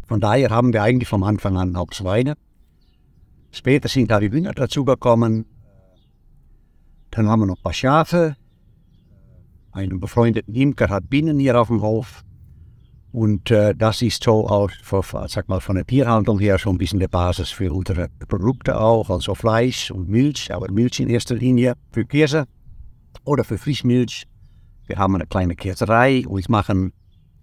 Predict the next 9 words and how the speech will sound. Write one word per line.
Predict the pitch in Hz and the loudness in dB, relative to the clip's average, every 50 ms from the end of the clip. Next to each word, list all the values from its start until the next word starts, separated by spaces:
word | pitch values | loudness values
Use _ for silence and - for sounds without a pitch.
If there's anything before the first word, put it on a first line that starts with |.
| - - - | -20 -20 -16
auch | - - 107 98 65 67 - | -10 -8 -8 -8 -8 -8 -6
seit | - 85 85 92 - - - - | -4 -2 -2 -2 -4 -6 -8 -4
über | - 131 120 117 | -2 0 0 0
dreißig | - 98 92 87 - - - - | 0 0 -4 -4 -4 -6 -4 -4
Jahren | 98 87 87 87 87 - | -2 -2 -2 -4 -4 -2
Käse | - 127 123 123 113 131 117 - - - - - - - - | 0 0 2 2 2 0 -2 -4 -8 -18 -20 -20 -20 -14 -6
aus | - 107 98 - | -4 -4 -2 -2
unserer | 110 104 - 92 98 | -2 -2 0 0 0
Milch. | 95 95 95 98 98 - - - | 0 0 0 -2 -4 -6 -10 -14